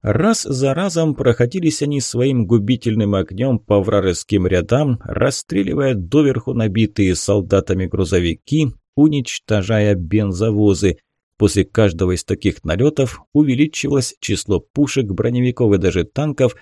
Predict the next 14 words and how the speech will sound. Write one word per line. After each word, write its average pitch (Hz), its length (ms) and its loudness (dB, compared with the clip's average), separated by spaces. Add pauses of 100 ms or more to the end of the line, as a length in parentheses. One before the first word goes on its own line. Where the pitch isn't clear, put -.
(160)
брошенных 131 800 0
неприятелем 107 960 0
на 95 200 2
обочинах 87 760 -2
дорог. 85 540 0 (760)
Подобная 185 500 0
вольготность 139 800 0
советских 110 640 0
лётчиков - 720 0
была 143 400 -4
обусловлена 160 800 -2
плачевным 117 800 0
состоянием 101 880 0
британской 95 760 -2